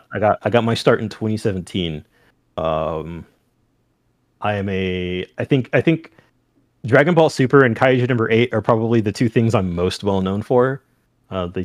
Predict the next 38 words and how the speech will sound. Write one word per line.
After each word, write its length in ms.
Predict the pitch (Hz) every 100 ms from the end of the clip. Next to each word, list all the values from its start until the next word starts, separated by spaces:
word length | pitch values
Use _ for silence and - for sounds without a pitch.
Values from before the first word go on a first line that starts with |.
| 95
I 40 |
think 180 | 117 101
they're 100 | 101
my 100 | 92
biggest 340 | 90 95 - -
projects, 560 | 92 82 85 - - - 113
generally 400 | 101 87 87 87
speaking. 460 | - 80 82 80 - _ _ _ _ -
Uh, 220 | 87 82
they're 160 | 95 85
the, 180 | 90 92 _
the 80 | 113
ones 280 | 101 98 107
with, 180 | 98 -
like, 180 | 95
the 80 | -
widest 460 | 98 92 90 - -
reach. 300 | 92 - -
But 160 | 110 -
I 80 | 127
work 260 | 147 160
for 800 | 165 - 143 139 135 135 139 135 - _ _ _ _ _ -
m-, 680 | 98 104 107 104 104 110 104
most 360 | 113 233 -
manga 280 | 131 110 120
publishers 460 | 110 98 98 101 85
really 300 | 98 95 85
in 100 | 85
the, 160 | 85 -
like, 140 | 104 87
North 240 | 87 87
American 320 | 95 85 92
market, 380 | 90 80 - 82 _
Viz, 720 | 113 120 117 110 113 - - _ -
uh, 440 | 110 104 95 92
Viz, 400 | 107 147 139 117
Yen 200 | 113 113
Press, 420 | 113 113 110 -